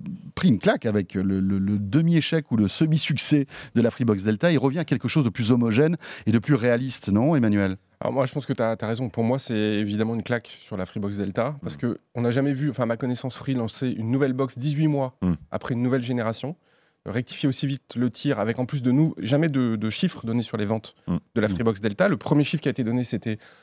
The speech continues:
Speaker 2: il y a un an, c'était cent mille, plus de cent mille, et depuis, plus aucune communication sur la Freebox Delta.
Speaker 1: Alors c'est vrai que cent mille, ça paraît énorme, mais quand on a six millions et demi d'abonnés, euh,
Speaker 3: Ouais,
Speaker 1: finalement
Speaker 2: Voilà. En, en relatif, c'est, c'est rien.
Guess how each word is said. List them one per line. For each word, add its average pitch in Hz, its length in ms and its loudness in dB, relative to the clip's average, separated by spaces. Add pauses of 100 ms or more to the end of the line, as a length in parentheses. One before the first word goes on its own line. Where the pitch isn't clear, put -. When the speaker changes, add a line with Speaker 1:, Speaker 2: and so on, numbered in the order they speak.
(160)
Speaker 2:
il 107 60 -4
y 101 60 0
a 107 80 2
un 131 160 2
an, 247 200 2
c'était - 220 -6
cent - 160 0
mille, 160 300 2 (100)
plus 131 120 -2
de - 40 -8
cent 127 140 -4
mille, 185 240 -2
et - 40 -2
depuis, 123 300 0
plus - 300 -2
aucune 180 320 4
communication 143 500 2
sur 139 140 0
la 110 40 2
Freebox 113 300 -4
Delta. 117 340 0
Speaker 1:
Alors 117 160 2
c'est 165 100 0
vrai 185 40 2
que - 80 -6
cent 170 140 4
mille, 180 180 0
ça 117 140 0
paraît 123 240 0
énorme, 170 260 2
mais 127 80 2
quand 143 180 -2
on 143 80 2
a 135 60 2
six 180 180 0
millions 165 220 6
et 147 60 6
demi 147 100 0
d'abonnés, 139 560 2
euh, - 60 4
Speaker 3:
Ouais, 90 100 2
Speaker 1:
finalement 127 580 2
Speaker 2:
Voilà. 101 220 0
En, 107 40 -2
en 117 100 4
relatif, 127 400 2
c'est, 104 400 0
c'est - 120 -6
rien. 135 220 0